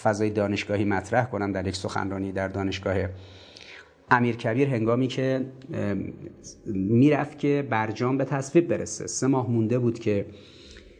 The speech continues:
برجام به تصویب برسه و رژیم صهیونیستی همینطوری که الان هر روز در رسانه‌ها علیه مذاکره کنندگان و علیه آمریکا و اروپا و، اه، اقداماتی که در دیپلماسی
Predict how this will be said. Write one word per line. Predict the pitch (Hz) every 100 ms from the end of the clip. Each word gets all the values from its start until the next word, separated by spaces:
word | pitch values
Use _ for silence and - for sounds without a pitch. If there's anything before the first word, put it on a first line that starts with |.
| - - - - - - -
برجام | 117 110 117 113
به | 107
تصویب | 113 113 - 110
برسه | 110 110 - 139
و | 135
رژیم | 139 131 117 131
صهیونیستی | - 117 113 110 110 - 135
همینطوری | 127 135 135 135
که | 147 -
الان | 113 110 143 123
هر | 107 107
روز | 101 104
در | 101 101
رسانه‌ها | 104 - 104 101 98 104 98 98
علیه | 104 117 117
مذاکره | 107 104 101 101 95
کنندگان | 101 101 101 101 110 98
و | 101
علیه | - 101 117 110
آمریکا | - 101 101 - 101
و | 101
اروپا | 101 98 101 101
و، |
اه، | 101 95 95 - - - - - - -
اقداماتی | 98 98 - 120 120 117 117 113
که | 117
در | 113 110
دیپلماسی | 107 110 117 113 107 120 113